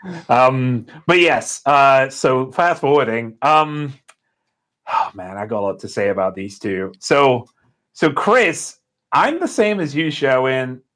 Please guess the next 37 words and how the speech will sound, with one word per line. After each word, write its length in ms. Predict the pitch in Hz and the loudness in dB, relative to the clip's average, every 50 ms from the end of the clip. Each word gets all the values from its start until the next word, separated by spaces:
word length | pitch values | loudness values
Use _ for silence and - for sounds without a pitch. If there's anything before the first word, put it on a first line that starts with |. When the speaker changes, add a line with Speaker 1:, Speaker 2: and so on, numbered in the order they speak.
| _ _ _ | _ _ _
Speaker 2:
You 140 | 123 120 120 | -8 -2 0
got 160 | 185 185 160 | 0 0 2
an 60 | 151 | 0
ally 320 | 147 147 151 143 139 135 135 | 0 2 2 4 4 4 4
in 160 | 139 139 131 | 2 2 0
me 480 | 123 123 127 127 127 127 127 127 131 - _ _ _ _ _ | -2 -4 -4 -4 -4 -4 -4 -6 -8 -12 _ _ _ _ _
when 100 | - 120 | -6 -6
it 80 | 120 113 | -4 -2
comes 240 | - 139 127 127 - | -2 -4 -4 -4 -8
to 100 | - - | -14 -14
Chris. 520 | - - 135 127 127 123 - - - - _ _ _ _ _ - | -6 -2 0 0 0 0 -4 -10 -18 -20 _ _ _ _ _ -18
I 80 | 98 | -8
don't 300 | 98 120 131 156 165 135 | -2 0 0 0 0 0
like 260 | 120 117 117 117 117 | 0 0 0 -2 -4
him 140 | - 120 110 | -8 -10 -4
very 240 | 110 113 113 110 110 | -2 -2 -2 -2 -2
much. 560 | 104 107 110 110 110 110 - - - - _ _ _ _ _ _ _ _ | -4 -4 -4 -4 -4 -6 -8 -14 -20 -20 _ _ _ _ _ _ _ _
Um, 760 | 113 117 113 110 110 110 110 107 107 107 104 104 104 107 - _ - | 0 2 2 2 2 0 -4 -6 -6 -6 -6 -8 -10 -12 -14 _ -4
as 200 | 120 113 104 107 | -4 -4 -4 -4
a 40 | 98 | -8
character, 520 | - - 135 139 135 131 127 - 131 123 | -4 -2 0 0 0 0 -2 0 0 0
he 340 | 120 117 117 107 107 107 131 | 0 -2 -6 -8 -4 -2 -2
is 140 | 165 165 135 | -2 -2 -4
very 400 | 113 110 120 113 113 113 107 104 | -4 -2 0 0 2 0 -2 -4
flat 580 | 101 - - 113 110 117 120 120 120 - - - _ | -6 -8 -4 -2 0 0 0 0 -2 -6 -14 -14 _
and 160 | 117 107 104 | -10 -10 -8
he 140 | 110 110 123 | -6 -6 -4
is 160 | 131 127 120 | -4 -4 -2
very 260 | 117 117 113 110 110 | 0 0 2 2 0
bland 600 | 107 - 101 101 104 110 113 117 113 113 113 110 - | 0 -2 -2 -2 -2 -2 -2 -4 -4 -6 -8 -10 -12
and 80 | - 95 | -14 -14
he 60 | 98 | -12
doesn't 280 | 101 104 117 143 139 - | -6 -4 -4 -4 -4 -6
have 280 | - 120 123 120 101 | -6 -4 -4 -4 -4
much 300 | 104 107 110 110 - - | -4 -6 -6 -6 -8 -10
going 280 | - 104 92 98 95 95 | -8 -6 -4 -4 -4 0
on. 420 | 101 110 113 113 110 113 113 120 | 0 2 2 2 2 0 -4 -6